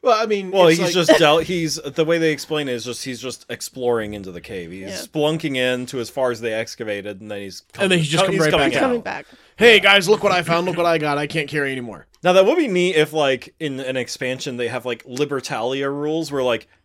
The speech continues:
Speaker 2: you get s-, a bonus going left to right, and then
Speaker 3: Right.
Speaker 2: another one going right to left.
Speaker 3: Right.
Speaker 2: You
Speaker 1: Now, that
Speaker 2: know?
Speaker 1: would be pretty cool.
Speaker 3: Yeah.
Speaker 1: Pick up something that you didn't see on the
Speaker 2: Yeah,
Speaker 1: way in.
Speaker 2: yeah.
Speaker 1: That would be pretty neat.
Speaker 3: Or, like, you unearth something, like, in the wall. Like, you see something shiny in the wall, and it's, like, a
Speaker 2: Yeah.
Speaker 3: piece of gold, so you get a
Speaker 2: Yeah.
Speaker 3: piece of
Speaker 1: Right,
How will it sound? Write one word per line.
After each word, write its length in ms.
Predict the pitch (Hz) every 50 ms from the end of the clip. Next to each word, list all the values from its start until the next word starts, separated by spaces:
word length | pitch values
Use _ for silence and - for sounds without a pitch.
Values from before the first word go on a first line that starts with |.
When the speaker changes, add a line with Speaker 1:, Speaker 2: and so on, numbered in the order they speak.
| _ _ _ _ -
Speaker 2:
you 120 | 123 131 135
get 260 | 120 - 151 139 143
s-, 160 | - - -
a 80 | - 139
bonus 420 | 120 123 131 123 131 135 131 -
going 340 | - 147 131 131 127 120 117
left 240 | 113 120 123 - -
to 80 | 131 117
right, 340 | 110 113 113 113 120 135 -
and 120 | 127 127
then 80 | 127 123
Speaker 3:
Right. 80 | - -
Speaker 2:
another 240 | 151 151 147 139 139
one 180 | 139 135 135
going 220 | 127 131 127 120 120
right 260 | 120 120 127 143 -
to 100 | - 131
left. 280 | 117 113 113 123 147 -
Speaker 3:
Right. 140 | 240 226 180
Speaker 2:
You 40 | 156
Speaker 1:
Now, 60 | 165
that 140 | 170 175 175
Speaker 2:
know? 40 | 165
Speaker 1:
would 120 | 151 170
be 20 | 139
pretty 160 | 151 165 151
cool. 140 | - 147 143
Speaker 3:
Yeah. 80 | -
Speaker 1:
Pick 120 | 208 151 151
up 140 | 151 - -
something 260 | 151 139 131 135 131
that 140 | 127 113 123
you 80 | 120
didn't 180 | 113 113 113 107
see 220 | - 123 117 107
on 100 | 104 104
the 80 | 131 131
Speaker 2:
Yeah, 240 | 139 135 127 120 117
Speaker 1:
way 60 | 107
in. 160 | 87 85 80
Speaker 2:
yeah. 340 | 131 127 127 123 117 110 107 98
Speaker 1:
That 200 | 104 143 135 143
would 80 | 147
be 140 | 131 131 120
pretty 240 | - 117 113 104 98
neat. 180 | 92 87 - - -
Speaker 3:
Or, 60 | 247
like, 180 | 262 262 262
you 100 | 294 269
unearth 320 | 254 247 - - 233 240 220
something, 500 | - - 226 214 226 - 208 202 196 196
like, 380 | 185 185 185 185 180 185 -
in 120 | - 240 226
the 80 | 220
wall. 400 | 214 196 196 185 185 185 180 - 180
Like, 200 | 185 185 190 -
you 60 | 208
see 220 | 214 - - 262
something 300 | 240 - 262 226 233 190
shiny 420 | - - - 311 277 254 247 240 233
in 80 | 220
the 80 | 208 196
wall, 480 | 208 196 196 196 190 180 190 202 190 202
and 100 | 220 -
it's, 140 | 220 - 117
like, 220 | 233 226 214 214
a 20 | 254
Speaker 2:
Yeah. 80 | -
Speaker 3:
piece 160 | 277 302 262
of 100 | 285 269
gold, 360 | 247 285 269 262 240 226 226 226
so 140 | - 220
you 60 | 226 233
get 120 | 220 214
a 20 |
Speaker 2:
Yeah. 60 | 208 196
Speaker 3:
piece 80 | 196
of 60 | 185
Speaker 1:
Right, 100 | 175 160